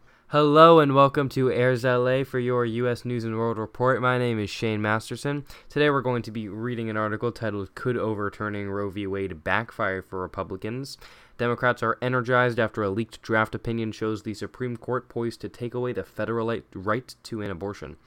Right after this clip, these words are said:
This is written by Susan Milligan, uh, May five, twenty twenty-two, so this was written a couple days ago at five forty-one P M.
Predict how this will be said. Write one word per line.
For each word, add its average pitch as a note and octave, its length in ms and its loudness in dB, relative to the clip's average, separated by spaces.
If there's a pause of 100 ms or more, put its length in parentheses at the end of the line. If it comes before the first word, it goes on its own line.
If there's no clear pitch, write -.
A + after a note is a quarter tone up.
(360)
This A#2 140 -10
is A2+ 120 -10
written A2+ 240 -4
by G#2+ 140 0
Susan A#2+ 460 -6
Milligan, C3 420 -4 (420)
uh, G2+ 280 2 (100)
May G2+ 300 -6
five, A2+ 360 -2
twenty A#2 220 -8
twenty-two, G#2+ 320 -8
so A2 120 -10
this G2 100 -8
was G2 80 -12
written G2+ 160 -6
a G2 40 -6
couple G#2 260 -6
days F#2+ 200 -4
ago F#2 280 -6 (340)
at F2+ 120 -6
five G2+ 360 0
forty-one F2 540 -8 (120)
P D#2+ 380 -14 (260)
M. F#2+ 300 -6